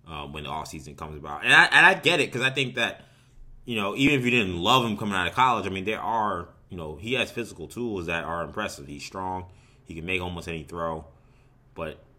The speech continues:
I think clearly he's a kid that didn't, um, that just, like, the, the maturity that's necessary for being a franchise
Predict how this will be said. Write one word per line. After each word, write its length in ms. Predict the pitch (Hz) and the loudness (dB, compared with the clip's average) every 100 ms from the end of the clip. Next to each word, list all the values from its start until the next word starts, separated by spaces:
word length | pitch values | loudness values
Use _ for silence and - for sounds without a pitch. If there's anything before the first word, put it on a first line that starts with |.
| - | -12
I 80 | 82 | -10
think 220 | - 87 | -6 -8
clearly 340 | - 107 101 90 | -2 0 2 0
he's 180 | 90 | -4
a 40 | 98 | -8
kid 400 | - 101 95 73 | -4 -2 -2 -2
that 220 | 82 71 | -4 -4
didn't, 360 | 87 87 82 78 _ _ | -4 -4 -6 -12 _ _
um, 480 | 82 85 80 76 71 _ _ _ _ _ _ - _ _ _ _ _ | -12 -10 -10 -12 -16 _ _ _ _ _ _ -20 _ _ _ _ _
that 140 | - 87 | -6 -2
just, 220 | 107 - | -2 2
like, 180 | 101 92 | 2 2
the, 180 | 90 85 | -2 -4
the 180 | 82 82 | -8 -8
maturity 640 | 82 82 131 127 113 110 | -8 -2 0 2 2 0
that's 240 | 101 - 87 | 0 0 -2
necessary 560 | 95 92 82 87 82 | -4 -4 -6 -4 -4
for 140 | 80 78 | -6 -8
being 240 | 87 82 | -6 -6
a 20 | |
franchise 760 | 76 87 82 - 80 76 76 | -8 -8 -8 -6 -6 -6 -8